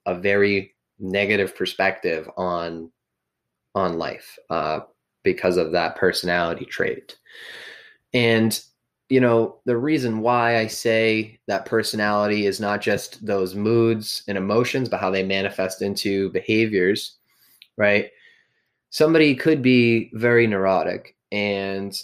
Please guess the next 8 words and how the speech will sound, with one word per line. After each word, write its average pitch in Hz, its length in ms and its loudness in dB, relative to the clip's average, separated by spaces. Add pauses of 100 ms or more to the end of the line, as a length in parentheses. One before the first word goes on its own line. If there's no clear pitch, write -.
(640)
oftentimes, 107 1000 -2
and 101 320 -4
I 110 140 0
know 101 360 2
I 101 200 0
actually 104 400 0
have 95 140 -6
done 98 380 -4